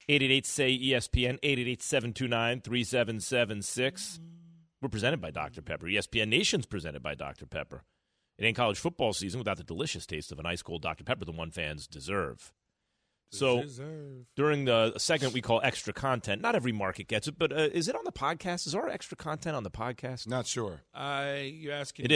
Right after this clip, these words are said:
Speaker 1: is.
Speaker 2: wrong guy.
Speaker 1: It is. I was
Speaker 2: Yeah.
Speaker 1: told it is. So you, c-, if you wanna hear what, if you don't, it's not in your market, you wanna hear what we were talking about, you can always download the podcast. But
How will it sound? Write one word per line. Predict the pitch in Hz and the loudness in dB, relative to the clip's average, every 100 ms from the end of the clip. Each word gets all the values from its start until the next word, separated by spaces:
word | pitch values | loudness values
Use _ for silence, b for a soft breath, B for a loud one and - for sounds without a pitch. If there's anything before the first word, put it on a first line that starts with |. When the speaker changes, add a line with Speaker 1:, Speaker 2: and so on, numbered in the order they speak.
| 110 | 6
Speaker 1:
is. | 90 123 | 4 -4
Speaker 2:
wrong | 104 | -4
guy. | 92 | 4
Speaker 1:
It | 139 | 6
is. | 127 85 - | 6 4 0
I | 110 | 2
was | 107 | 2
Speaker 2:
Yeah. | 135 | 4
Speaker 1:
told | 143 123 | 4 6
it | |
is. | 123 95 b b | 4 4 b b
So | - | 4
you, | 175 190 | 4 4
c-, | |
if | 180 175 | 0 0
you | 185 | 2
wanna | 180 | 4
hear | 147 156 | 4 4
what, | 139 131 | 4 4
if | 120 | 0
you | 131 | 0
don't, | 139 151 | 0 0
it's | 120 - 160 | -2 -4 -2
not | 160 | -2
in | 143 | -2
your | 127 | 0
market, | 123 123 120 | 2 2 0
you | 113 | -2
wanna | 123 117 | 0 2
hear | 120 | 2
what | 117 107 | 2 0
we | |
were | 104 | 0
talking | 120 107 107 | 2 2 2
about, | 101 101 | 0 0
you | 95 | 0
can | 104 | 0
always | 123 | 2
download | 92 95 85 78 | 2 -2 -2 -6
the | 69 | -8
podcast. | - 71 71 73 - | -6 -6 -4 -8 -4
But | 98 | -4